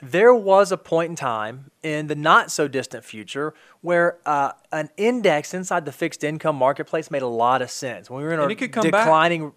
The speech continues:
Speaker 1: and, and, and now that rates are even rising, maybe we're back there now. Maybe in-, indices do hold a place inside the fixed income. Same thing when we talk about what's going on in international marketplaces. When you actually look at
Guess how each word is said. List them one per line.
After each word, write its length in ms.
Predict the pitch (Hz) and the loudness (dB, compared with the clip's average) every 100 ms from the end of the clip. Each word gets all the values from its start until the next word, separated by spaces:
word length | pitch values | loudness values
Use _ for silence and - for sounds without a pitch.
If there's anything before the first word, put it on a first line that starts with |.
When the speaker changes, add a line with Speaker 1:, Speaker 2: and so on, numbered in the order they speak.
| - | -8
Speaker 1:
and, 180 | 175 180 - _ | -8 -10 -18 _
and, 120 | 214 220 | -6 -4
and 140 | 220 | -2
now 140 | 214 277 | 2 4
that 180 | 285 | 4
rates 320 | 214 226 220 - | 2 0 -2 -6
are 380 | - 175 165 165 | 2 4 4 2
even 300 | - 240 220 | -2 -2 0
rising, 320 | 190 254 247 190 _ - | 0 0 -2 -10 _ -6
maybe 300 | 208 311 359 | -2 2 4
we're 140 | 349 | 4
back 300 | 302 302 339 | 6 4 4
there 160 | 262 220 | -2 0
now. 200 | 165 113 | 0 -2
Maybe 320 | 127 170 233 | -2 -4 -4
in-, 320 | - 202 208 175 | -6 -6 -8 -8
indices 480 | 196 202 - 185 | -6 -6 -6 -8
do 220 | 139 180 190 | -4 -6 -2
hold 220 | 180 160 | -2 -2
a 60 | |
place 320 | 151 156 143 147 | -2 -2 -2 -4
inside 240 | 139 127 | -6 -6
the 60 | 123 | -6
fixed 340 | - 127 - | -12 -12 -10
income. 420 | 131 120 117 98 _ - - | -12 -10 -10 -10 _ -20 -18
Same 300 | - 226 254 | -4 0 0
thing 320 | 240 226 208 | 0 -2 -2
when 120 | 190 180 | -2 -2
we 100 | 180 | 0
talk 240 | 170 160 | 0 0
about 260 | 151 143 135 | 2 2 2
what's 160 | 151 | -2
going 260 | - 147 143 | -2 -4 -2
on 160 | 135 | -2
in 80 | 131 | -4
international 640 | - 156 160 135 139 - 160 | -6 -4 -2 -2 -2 -2 -2
marketplaces. 680 | 151 156 165 165 165 175 185 | 0 0 -2 -2 -2 -4 -10
When 100 | 151 | -10
you 140 | 135 143 | -4 -4
actually 260 | 143 131 | -4 -8
look 340 | 127 139 156 151 | -6 -4 -2 -2
at 160 | 131 | -2